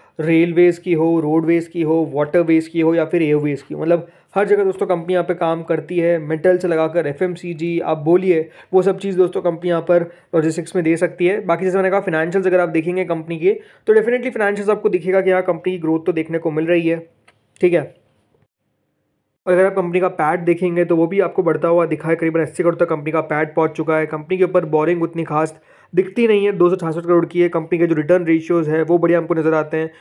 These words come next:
बाईस परसेंट का return on equity, almost तीस percent के आसपास return on capital employed, debt to equity favorable है, पॉइंट सिक्स सेवन का।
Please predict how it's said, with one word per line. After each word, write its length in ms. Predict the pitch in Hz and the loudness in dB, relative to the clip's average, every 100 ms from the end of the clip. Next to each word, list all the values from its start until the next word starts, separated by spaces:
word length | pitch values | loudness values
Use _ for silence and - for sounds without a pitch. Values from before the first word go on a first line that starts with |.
| - _ | -20 _
बाईस 220 | 165 170 | 0 0
परसेंट 260 | 170 165 165 | 2 0 0
का 60 | 160 | 0
return 220 | 156 156 | 0 -2
on 100 | 147 | -6
equity, 600 | 160 165 170 165 160 165 | -2 0 0 -2 -2 -2
almost 240 | 165 165 | -2 -4
तीस 200 | - 175 170 | -6 -6 -4
percent 200 | 156 165 | -4 -2
के 60 | |
आसपास 320 | 160 151 165 | -2 -2 -4
return 220 | 147 147 156 | -2 -2 -4
on 100 | 151 | -2
capital 400 | 143 143 165 165 | -4 0 0 0
employed, 380 | 147 156 156 151 - _ - | 0 0 0 -2 -18 _ -2
debt 200 | 196 202 | 0 2
to 80 | 220 | 0
equity 300 | 214 196 196 190 | 0 -2 0 2
favorable 400 | 175 170 170 175 | 2 2 2 2
है, 60 | |
पॉइंट 320 | 170 165 160 160 | 2 0 -2 -4
सिक्स 220 | 156 - | -8 -2
सेवन 240 | 170 165 | 0 0
का। 460 | 160 165 156 - | 0 -2 -2 -10